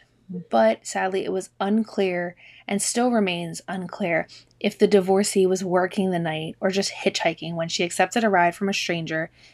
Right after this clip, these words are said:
in a blue panel van. Her body was discovered the next morning, completely naked, in a construction area where the Fox Run apartment complex now stands.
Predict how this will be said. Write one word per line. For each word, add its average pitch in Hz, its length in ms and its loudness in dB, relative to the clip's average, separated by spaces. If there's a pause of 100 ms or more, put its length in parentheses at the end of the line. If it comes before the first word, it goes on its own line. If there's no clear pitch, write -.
(120)
in 190 300 0 (100)
a 180 340 2
blue 247 600 4
panel 214 580 4
van. 196 560 -2 (1200)
Her 214 100 4
body 214 240 6
was 247 140 0
discovered 202 480 -4
the 202 80 -2
next 196 340 -2
morning, 190 560 -4 (100)
completely 226 400 2
naked, 185 500 2
in 190 80 -4
a 185 60 -6
construction - 680 -4
area 175 400 -2
where 180 160 -4
the 180 120 -4
Fox - 420 -2
Run 240 100 2
apartment 190 440 -4
complex 170 520 -6
now 170 220 -6
stands. - 840 -8